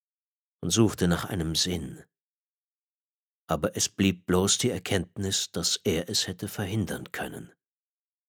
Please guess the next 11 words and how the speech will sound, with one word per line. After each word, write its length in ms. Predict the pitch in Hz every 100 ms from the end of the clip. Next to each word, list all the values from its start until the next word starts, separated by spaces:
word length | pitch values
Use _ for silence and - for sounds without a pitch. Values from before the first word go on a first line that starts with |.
| _ _ _ _ _ _ _
wenn 280 | 80 71 65
er 220 | - 69
gewollt 540 | 69 76 78 101 - -
hätte. 360 | - - - _ _ _ _ _ _ _ _ _ _ _ _ _ _ _ _ _
Aber 200 | - -
er 180 | - -
wollte 280 | 78 90 -
nicht. 340 | 64 - - - _ _ _ _ _ _ _ _ _ _ _ _ _ _ _ _ _
Warum 480 | 85 87 92 92 69
nicht, 300 | 58 - -
William? 460 | 57 55 50 -